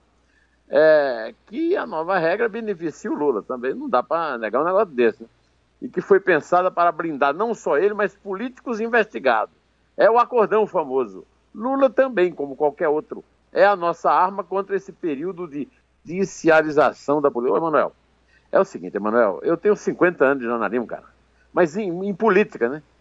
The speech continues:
Em matéria de safadeza, de safadeza da pior espécie, de falta de caráter, de canalice, de calhordice, essa foi a maior de que eu já tomei conhecimento, rapaz, em meio século de jornalismo.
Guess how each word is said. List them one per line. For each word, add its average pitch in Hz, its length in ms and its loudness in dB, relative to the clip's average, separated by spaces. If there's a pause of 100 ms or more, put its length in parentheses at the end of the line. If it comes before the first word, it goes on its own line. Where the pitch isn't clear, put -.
(160)
Em 185 80 -4
matéria 220 380 4
de - 80 -18
safadeza, 151 800 2 (340)
de - 100 -8
safadeza 190 1040 0
da 170 80 0
pior 165 320 0
espécie, - 680 -2
de 139 80 -16
falta 160 340 -2
de 127 80 -16
caráter, 131 640 0 (280)
de - 80 -4
canalice, 185 840 0
de - 140 -12
calhordice, 196 720 0 (540)
essa 220 400 4
foi 214 160 0
a 202 80 6
maior 196 600 4 (320)
de - 100 -20
que 202 100 0
eu 202 80 4
já 196 100 2
tomei 190 300 0
conhecimento, 185 720 -2
rapaz, 120 320 -2
em 170 120 -6
meio 226 460 4
século 175 460 0
de 160 60 -10
jornalismo. 117 360 -8